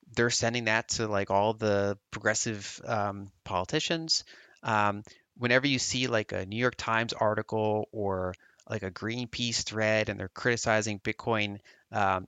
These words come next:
energy, you know, usage, if you actually go look in the comments now, there's, like, tons, there's, like, a bunch of progressives in there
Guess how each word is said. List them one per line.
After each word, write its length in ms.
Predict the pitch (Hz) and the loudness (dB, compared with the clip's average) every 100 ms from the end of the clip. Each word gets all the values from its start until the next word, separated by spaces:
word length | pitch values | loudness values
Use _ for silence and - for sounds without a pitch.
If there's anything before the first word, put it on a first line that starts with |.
| - | -2
energy, 480 | 113 117 135 135 - _ _ | -2 0 -2 -6 -10 _ _
you 160 | - 127 | -6 -2
know, 160 | 127 | 0
usage, 560 | 123 131 - 165 156 - _ | 0 -2 0 0 -2 -6 _
if 140 | 123 | -6
you 160 | 123 135 | 0 2
actually 220 | 165 - | 2 0
go 120 | 135 | 2
look 120 | 135 135 | 2 2
in 60 | |
the 60 | 110 | -2
comments 480 | - 107 123 139 - | 0 2 2 -2 0
now, 180 | 139 | 0
there's, 100 | 147 | 0
like, 140 | 120 - | -2 -4
tons, 360 | - 139 151 - | 0 0 0 -2
there's, 160 | 127 | 0
like, 120 | 127 | 0
a 40 | 113 | 0
bunch 280 | 127 143 - | 0 0 -2
of 60 | |
progressives 560 | 127 101 113 135 120 107 | -4 0 2 2 0 0
in 100 | 101 | -2
there 340 | 95 92 107 | 0 0 -2